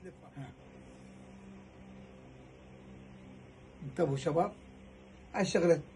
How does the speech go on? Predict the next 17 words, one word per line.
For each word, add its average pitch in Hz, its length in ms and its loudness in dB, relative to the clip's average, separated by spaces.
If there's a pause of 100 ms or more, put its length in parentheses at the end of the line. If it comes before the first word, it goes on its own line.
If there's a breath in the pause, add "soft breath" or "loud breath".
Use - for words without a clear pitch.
(380)
صح - 180 6
إن 240 160 12
هي 226 200 12
شغلة 196 460 12
مت-، 165 240 4 (440)
بس 233 260 12 (380)
نتسلى 226 480 12
فيه 190 220 12
نحن، 175 260 6 (140)
الوقت 190 340 6
هذا 190 160 12
ما 190 160 6
يروح 190 340 6
عنا 196 520 6
ونحن 214 360 4 (1300)
قضينا 202 280 10
شغلها. 151 400 8